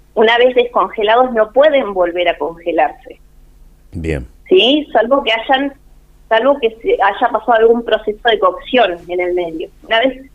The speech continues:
Speaker 1: si el pescado o cualquier tipo de alimentos fue cocinado,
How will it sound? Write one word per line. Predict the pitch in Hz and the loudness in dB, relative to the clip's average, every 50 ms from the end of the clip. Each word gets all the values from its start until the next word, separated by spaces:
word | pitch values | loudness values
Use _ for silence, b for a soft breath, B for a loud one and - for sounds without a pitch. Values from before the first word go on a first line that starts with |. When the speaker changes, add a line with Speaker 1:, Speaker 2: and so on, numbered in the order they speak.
| - - - - - - | -20 -20 -20 -20 -8 -2
Speaker 1:
si | 208 202 | 0 0
el | 196 185 | 0 0
pescado | 208 214 220 - 269 269 262 254 233 208 | -2 -4 -2 0 2 4 4 4 2 2
o | 190 | 2
cualquier | 202 190 190 - 233 233 233 | 0 0 0 0 -2 -2 -4
tipo | 240 240 277 254 247 | -8 -4 0 2 2
de | 233 | 4
alimentos | 226 208 208 208 226 208 196 170 - - - - - - - - - - - - - - - | 2 2 0 -2 -2 -4 -4 -4 -6 -8 -10 -10 -14 -20 -20 -20 -20 -20 -20 -20 -20 -6 0
fue | 220 226 233 | 0 2 2
cocinado, | 240 285 277 285 - 254 254 247 247 254 285 359 | 2 0 -2 -4 -4 -2 0 0 2 2 0 -2